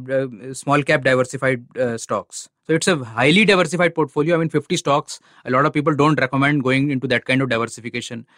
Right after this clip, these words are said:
but there are people who would like to, you know, not have more than two percent allocation to any one stock.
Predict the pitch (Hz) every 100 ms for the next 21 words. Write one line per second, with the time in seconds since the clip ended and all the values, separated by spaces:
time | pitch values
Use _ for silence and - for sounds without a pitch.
0 | _ _ 170 170 202 208 208 190 190 170
1 | 170 170 139 131 135 - 156 147 147 123
2 | 131 139 131 135 127 127 123 113 _ _
3 | _ _ 123 135 131 131 127 135 123 113
4 | 117 117 123 117 107 113 110 104 - -
5 | _